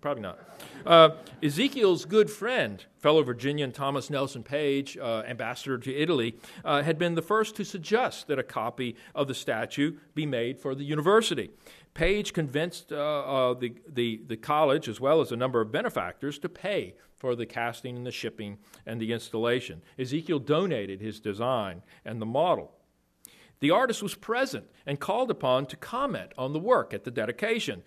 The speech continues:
and he said the following, "I owe the gratitude to all who feel that I am worthy to have my work placed where the spirit of Thomas Jefferson hovers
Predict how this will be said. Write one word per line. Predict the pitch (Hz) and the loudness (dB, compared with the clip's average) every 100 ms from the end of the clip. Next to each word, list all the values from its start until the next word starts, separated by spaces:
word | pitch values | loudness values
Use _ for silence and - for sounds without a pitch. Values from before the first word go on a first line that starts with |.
| - | -14
and | 139 131 | -10 -10
he | 123 | -10
said | - 196 156 123 - - | -6 -2 -2 -4 -12 -8
the | |
following, | 135 160 170 160 113 80 - _ _ _ _ - | -4 0 2 2 0 -4 -14 _ _ _ _ -4
"I | 151 226 | 2 4
owe | 202 214 214 | 8 8 8
the | 175 | 6
gratitude | 135 175 240 247 - 151 123 123 - _ _ _ _ _ - | 2 2 2 -4 0 2 2 0 -8 _ _ _ _ _ -6
to | 185 | 2
all | 202 247 190 120 | 6 8 6 4
who | 143 | 0
feel | 143 208 240 185 | 0 0 4 4
that | 135 | 4
I | 123 180 | 0 -2
am | 190 | 0
worthy | 165 226 185 127 | 4 4 4 0
to | - 131 | -4 -2
have | 139 139 | 0 0
my | 143 143 | 2 2
work | 160 220 - | 2 2 -2
placed | - 214 208 - - - | -2 0 -2 -6 -10 0
where | 143 139 | 2 2
the | 127 | 0
spirit | - - 269 254 139 120 | -6 -10 -4 -2 -2 -4
of | - | -10
Thomas | 185 196 170 | -6 -6 -6
Jefferson | - 214 214 151 135 | -2 -2 -2 -4 -6
hovers | 117 202 220 127 104 | -2 2 2 2 -2